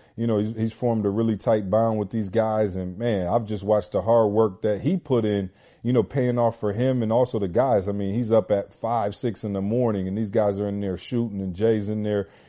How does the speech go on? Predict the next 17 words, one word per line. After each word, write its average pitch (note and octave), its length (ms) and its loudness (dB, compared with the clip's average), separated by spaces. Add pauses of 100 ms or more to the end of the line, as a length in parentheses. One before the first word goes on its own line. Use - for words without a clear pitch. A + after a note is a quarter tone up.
you G#2+ 120 -4
know, G#2 100 2
rebounding G#2+ 680 2
for A2 340 -2
him, G#2 100 -2
making G#2+ 260 -2
sure A2 140 -2
they're G#2 100 2
mentally G#2+ 600 -2
and G2 340 -6
physically A2 460 -2
prepared G#2+ 500 0
for G#2+ 80 -4
the G2 80 -4
game. A2 400 -2
And F#2+ 80 -6
so F#2+ 280 0